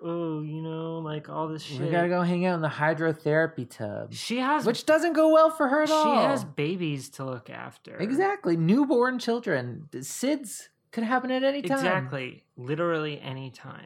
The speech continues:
Speaker 2: <laughs>
Speaker 1: Usually at night,
Speaker 2: She
Speaker 1: I
Speaker 2: was
Speaker 1: have a
Speaker 2: right to be
Speaker 1: feeling.
Speaker 2: wary of go-, of leaving her duties, but I guess
Speaker 1: Yeah.
Speaker 2: she had to.
Speaker 1: Hey, she would have died either way, I
Speaker 2: Yeah.
Speaker 1: feel like.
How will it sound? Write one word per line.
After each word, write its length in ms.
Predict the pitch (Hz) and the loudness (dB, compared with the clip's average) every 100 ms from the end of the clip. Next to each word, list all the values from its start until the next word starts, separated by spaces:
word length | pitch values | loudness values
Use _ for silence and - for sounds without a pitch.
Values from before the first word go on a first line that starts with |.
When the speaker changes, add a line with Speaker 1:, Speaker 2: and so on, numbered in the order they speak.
| 156 | -4
Speaker 2:
<laughs> 80 | - | -4
Speaker 1:
Usually 640 | 143 131 165 170 170 160 156 | -12 -6 -6 -4 -6 -6 -4
at 160 | 151 151 | -6 -2
night, 400 | 165 170 160 - | -2 0 -4 -4
Speaker 2:
She 140 | - | 0
Speaker 1:
I 40 | 220 | 2
Speaker 2:
was 120 | 202 | 4
Speaker 1:
have 60 | |
a 40 | 214 | 4
Speaker 2:
right 140 | 220 | 4
to 60 | 254 | 0
be 100 | 233 | 0
Speaker 1:
feeling. 100 | 214 | 4
Speaker 2:
wary 280 | 202 220 202 | 8 8 6
of 120 | 156 | 2
go-, 200 | 151 156 147 | -2 -4 0
of 220 | 147 139 - | 0 0 -14
leaving 600 | 143 131 139 143 185 196 | -20 -14 -8 0 2 2
her 140 | 180 180 | 2 2
duties, 480 | 180 190 139 123 - | 2 2 0 -2 0
but 160 | 135 | 0
I 80 | 135 | 4
guess 480 | 147 151 - - - _ _ _ | 4 2 -2 -18 -20 _ _ _
Speaker 1:
Yeah. 340 | 123 135 123 120 | -8 -6 -6 -6
Speaker 2:
she 200 | 123 135 | -4 0
had 280 | 156 - | 2 0
to. 200 | - 117 | -2 -2
Speaker 1:
Hey, 240 | 120 156 151 | 0 0 -2
she 200 | - 135 | -8 -8
would 120 | 127 | -8
have 80 | 117 | -8
died 260 | 123 123 127 | -6 -6 -6
either 220 | 127 127 | -8 -8
way, 160 | 120 | -8
I 40 | 117 | -2
Speaker 2:
Yeah. 120 | 135 | -2
Speaker 1:
feel 180 | 120 120 | -2 -8
like. 260 | 120 120 | -10 -12